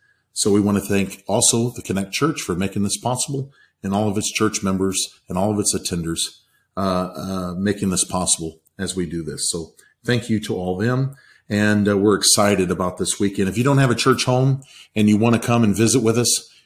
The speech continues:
we start at ten o'clock in the morning on Sundays. Uh, we have worship and praise, we have Connect Kids,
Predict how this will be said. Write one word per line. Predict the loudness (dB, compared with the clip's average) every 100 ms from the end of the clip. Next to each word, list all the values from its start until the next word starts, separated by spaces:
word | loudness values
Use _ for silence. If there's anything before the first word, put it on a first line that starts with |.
| _
we | 2
start | 4 6 4
at | 2
ten | 0
o'clock | 0 0 0 0
in | -2
the |
morning | 0 2 2 0 -4 _ -10
on | -6 -2
Sundays. | 2 2 2 2 -2 -8 -20 _ _ -6
Uh, | -2 0 0 0
we | 0
have | 2 2 0 -4 _ _ _ 0
worship | 2 2 2
and | 0 0
praise, | 2 4 4 2 0
we | -4
have | -2 -4 -6 -12 -20 _
Connect | 0 2 2 0 0
Kids, | 2 4 2 0 -4 -4